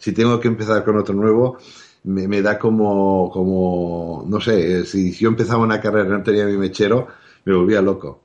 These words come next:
Y de hecho, más de una vez me ha llamado la atención por fumar en el paddock, que no es que sea un buen ejemplo, pero bueno, eh, había un tal Flavio Briatore y yo que a veces nos,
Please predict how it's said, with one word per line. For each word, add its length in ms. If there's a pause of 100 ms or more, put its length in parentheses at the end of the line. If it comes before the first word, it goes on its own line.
(100)
Y 100
de 140
hecho, 240
más 180
de 60
una 100
vez 160
me 120
ha 20
llamado 260
la 60
atención 380
por 160
fumar 280
en 60
el 140
paddock, 360
que 100
no 140
es 220 (420)
que 100
sea 200
un 160
buen 180
ejemplo, 580
pero 440
bueno, 300 (220)
eh, 640 (340)
había 300
un 140
tal 200
Flavio 360
Briatore 400
y 40
yo 180
que 320
a 80
veces 220
nos, 360